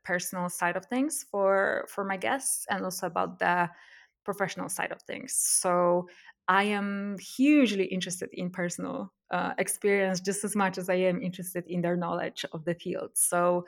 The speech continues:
especially when I'm talking to ladies roughly my age, you know, having their own experiences in the tech space and figuring out their careers and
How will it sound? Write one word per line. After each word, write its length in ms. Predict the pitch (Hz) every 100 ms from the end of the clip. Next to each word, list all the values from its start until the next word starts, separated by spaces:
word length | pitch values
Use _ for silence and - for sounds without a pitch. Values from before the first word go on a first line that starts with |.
| - _ _
especially 360 | 190 - 247 254
when 120 | 233
I'm 120 | 214
talking 240 | 202 196 202
to 100 | 190
ladies 580 | 175 175 175 175 - - - - -
roughly 420 | 180 202 208 - 214
my 180 | 196 -
age, 480 | 185 180 175 175 -
you 60 |
know, 140 | 180 170
having 580 | 202 185 196 202 202 202 _ _ _ _ -
their 320 | 190 196 -
own 200 | 196 202
experiences 720 | - - 196 190 180 185 -
in 60 | 185
the 100 | 175
tech 200 | 175 -
space 460 | - 190 180 - -
and 180 | 175 175
figuring 440 | 196 180 185 180
out 200 | 170 170
their 120 | 175
careers 800 | - - 175 175 175 175 180 - 175
and 220 | 170